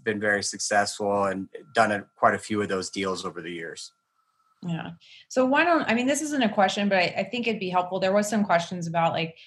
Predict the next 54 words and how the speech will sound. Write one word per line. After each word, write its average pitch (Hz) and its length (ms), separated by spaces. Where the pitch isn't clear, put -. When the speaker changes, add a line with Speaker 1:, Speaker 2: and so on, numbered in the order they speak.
Speaker 2:
you 180 80
know, 180 160
I'm, 175 240
I'm 202 100
looking 220 240
to 220 60
finance 226 400
a 240 80
restaurant 190 500
or 175 60
an 180 160
e-commerce 240 500
business 170 460
or 175 80
s-, 175 240
and 190 100
stuff 190 240
like 180 140
that. 175 260
And 185 160
it's 208 220
different 294 340
for 214 100
every 190 280
lender. 170 400
Lynn, 170 200
you 180 140
talked 180 280
about 170 200
this. 170 240
John, 160 160
you 165 140
talked 170 240
about 170 180
it. 165 140
But, 220 260
um, 208 380
why 233 160
don't 349 180
you 302 80
guys 214 320
just, 185 300
like, 175 260
really 202 380
briefly, 180 480
so 180 220
people 180 340
understand 170 680
what 156 220
Live 165 240
Oak 165 200
and 160 160
Bank 156 280
United 202 500